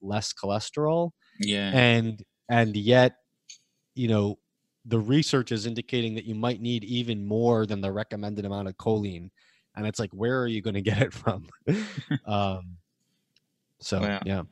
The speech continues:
Speaker 2: Yep. <laughs> So many questions. So, um, I just wanna mention, so I've only got data on Australian pregnant and, um, breastfeeding women, but on average, they're getting around about two hundred and fifty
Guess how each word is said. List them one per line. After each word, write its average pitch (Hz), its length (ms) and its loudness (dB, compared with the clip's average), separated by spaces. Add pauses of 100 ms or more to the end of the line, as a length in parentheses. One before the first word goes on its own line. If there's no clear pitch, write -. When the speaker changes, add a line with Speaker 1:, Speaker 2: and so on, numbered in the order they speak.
Speaker 2:
Yep. - 280 0
<laughs> - 80 -6
So 123 580 4
many 107 100 6
questions. 98 480 2
So, 101 240 0 (640)
um, 107 400 0
I 113 60 0
just 127 180 4
wanna 98 380 2
mention, 98 760 2
so - 240 2
I've 95 1000 -4
only 101 100 2
got 92 160 -2
data 90 240 -2
on 87 160 -2
Australian 87 540 -2
pregnant 92 340 -6
and, 87 240 -4 (140)
um, 80 540 -4 (640)
breastfeeding 95 500 0
women, 90 240 0
but 87 200 -6 (240)
on 90 180 0
average, 98 680 -2
they're 92 140 -6
getting 92 180 -4
around 90 200 -4
about 85 180 -8
two - 160 -2
hundred 85 180 -6
and 85 120 -8
fifty 90 440 -4